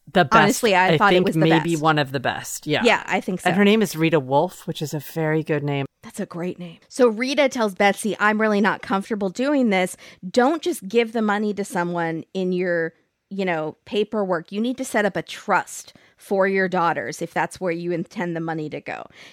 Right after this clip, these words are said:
Speaker 2: But Betsy didn't listen. And we are reminded of the whole shady way in which they showed up at the library and they had this girl behind the counter be a witness to it.
Speaker 1: Oh, yeah.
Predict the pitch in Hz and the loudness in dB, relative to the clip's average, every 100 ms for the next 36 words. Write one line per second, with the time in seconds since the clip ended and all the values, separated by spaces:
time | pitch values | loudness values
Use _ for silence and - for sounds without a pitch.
0 | _ - 190 214 214 233 196 180 156 - | _ 2 4 2 2 -2 -2 -4 -8 -10
1 | - - _ _ _ - 214 202 208 202 | -16 -18 _ _ _ 0 2 4 4 2
2 | 190 - 202 214 190 185 175 185 190 208 | -2 -6 -6 2 4 4 2 -2 2 4
3 | 214 220 220 202 - 185 208 202 190 - | 4 2 2 2 0 -4 0 -2 -2 -2
4 | 202 190 202 190 185 185 190 180 180 - | -2 0 -2 -2 2 2 2 0 -2 -4
5 | - 180 - 185 180 175 180 156 156 165 | -4 -4 0 0 0 -2 -6 -8 -2 0
6 | 180 180 180 180 180 180 165 156 202 170 | 0 0 0 2 2 0 -2 -4 -4 -4
7 | 160 - 180 170 180 160 151 - 180 175 | -6 -6 -4 -4 -4 -6 -8 -8 -6 -4
8 | 180 165 156 151 147 - 185 - 180 180 | -4 -4 -6 -4 -4 -4 -4 -2 -4 -6
9 | - 202 190 190 185 143 123 120 117 117 | -6 -4 0 0 0 0 -2 -2 -2 -2